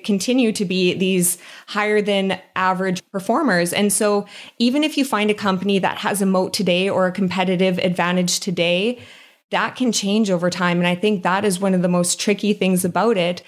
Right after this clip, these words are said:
And so what was once considered a moat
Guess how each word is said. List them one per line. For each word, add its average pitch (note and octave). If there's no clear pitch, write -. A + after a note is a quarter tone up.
And G3
so F#3+
what G#3
was G#3
once F#3+
considered G#3
a F#3+
moat G3+